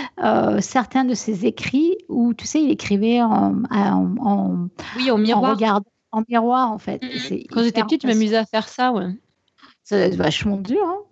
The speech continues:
Speaker 1: quand... Enfin, j'imagine que
Speaker 2: Bah,
Speaker 1: ça
Speaker 2: oui. Je pense que tu t'exerces, quoi. C'est
Speaker 1: Ouais.
Speaker 2: l'entraînement.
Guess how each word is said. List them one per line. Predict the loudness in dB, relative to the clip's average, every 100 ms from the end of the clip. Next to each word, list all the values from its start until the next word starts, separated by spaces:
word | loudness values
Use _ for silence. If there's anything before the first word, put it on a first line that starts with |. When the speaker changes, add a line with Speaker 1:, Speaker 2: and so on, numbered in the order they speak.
| -8
Speaker 1:
quand... | -6 -4
Enfin, | -4
j'imagine | -6 -4
que | 0 2
Speaker 2:
Bah, | 2 2 2 2 2 -2
Speaker 1:
ça |
Speaker 2:
oui. | -6 -14 _ _ -12
Je | -10 0
pense | 0 2
que |
tu | 0 0
t'exerces, | -2 -2 0 -2 -4
quoi. | -12 -16 -18 -6
C'est | 0
Speaker 1:
Ouais. | 4 2
Speaker 2:
l'entraînement. | 0 -8 -10 -12